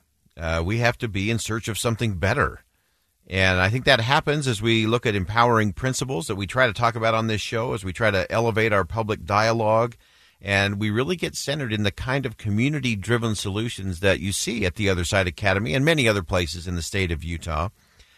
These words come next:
Uh, it's when we get engaged citizens that we can really discover something better.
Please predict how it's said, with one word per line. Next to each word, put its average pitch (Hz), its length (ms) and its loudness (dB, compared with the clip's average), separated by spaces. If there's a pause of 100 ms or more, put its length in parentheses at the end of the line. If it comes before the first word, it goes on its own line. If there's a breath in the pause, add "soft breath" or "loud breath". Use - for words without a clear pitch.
(160 soft breath)
Uh, 98 220 4
it's 98 160 -2
when 139 380 0
we 120 160 0
get 117 420 0
engaged 110 540 2
citizens - 720 -6 (500 soft breath)
that 104 260 2
we 107 120 -2
can 107 380 0
really 107 260 2
discover 117 680 -2 (520)
something 113 420 -2
better. 131 460 0